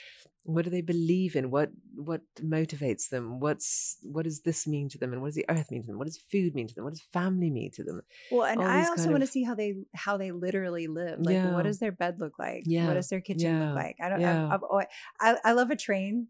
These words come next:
Speaker 2: I,
Speaker 1: Yeah.
Speaker 2: I take a train as often as I can. And I, that's my favorite thing is to try to, try to look <laughs> into people's, you know, houses
Speaker 1: Yeah.
Speaker 2: on the train route.
Speaker 1: Yeah.
Speaker 2: 'Cause you just are like, it's just so
Speaker 1: Yes,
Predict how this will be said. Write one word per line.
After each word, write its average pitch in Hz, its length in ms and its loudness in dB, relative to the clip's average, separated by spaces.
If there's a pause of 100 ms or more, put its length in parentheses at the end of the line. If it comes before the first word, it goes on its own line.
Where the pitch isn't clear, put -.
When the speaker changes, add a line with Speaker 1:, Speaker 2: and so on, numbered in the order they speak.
(380)
Speaker 2:
I, - 80 2
Speaker 1:
Yeah. 139 260 2
Speaker 2:
I 202 240 4
take 220 200 -4
a 220 80 -2
train 202 240 -2
as 190 120 -6
often 190 280 -2
as 180 100 -6
I 185 100 -6
can. 190 480 -6
And 196 160 -2
I, - 200 -2
that's 196 180 0
my 208 140 2
favorite 185 260 -2
thing 185 160 0
is 175 140 -4
to 190 120 -4
try 196 140 0
to, 185 80 -6
try 208 140 0
to 208 100 2
look 240 240 0
<laughs> - 80 10
into 370 180 4 (160)
people's, 359 320 2 (560)
you 349 100 2
know, 311 120 6
houses 294 380 4
Speaker 1:
Yeah. - 20 4
Speaker 2:
on 302 80 6
the 294 100 4
train 277 320 0
route. 226 140 -2
Speaker 1:
Yeah. 190 220 6
Speaker 2:
'Cause 185 100 2
you 240 100 -2
just 247 200 -4
are 240 80 0
like, - 340 -2
it's - 220 -6
just 254 160 -4
so 302 40 0
Speaker 1:
Yes, 180 260 6